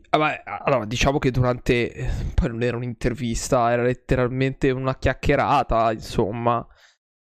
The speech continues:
e, mm, ho avuto la risposta più da P R della storia, <laughs> cioè veramente, tra l'altro.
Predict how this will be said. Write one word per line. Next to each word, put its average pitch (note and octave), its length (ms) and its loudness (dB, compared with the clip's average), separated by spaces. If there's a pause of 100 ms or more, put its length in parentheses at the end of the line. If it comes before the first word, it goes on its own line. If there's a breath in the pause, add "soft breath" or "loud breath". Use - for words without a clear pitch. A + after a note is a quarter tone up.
(360)
e, A2+ 360 -4
mm, F2+ 240 -10 (1200)
ho C#3+ 60 0
avuto C#3+ 240 4
la C#3 80 4
risposta C#3 480 0
più C#3 120 0
da C3 140 2
P - 120 -4 (140)
R C3 380 2
della B2 280 0
storia, A#2 680 0
<laughs> - 20 4
cioè C#3 320 2
veramente, D#3 1000 0 (500)
tra - 160 -2
l'altro. - 580 -2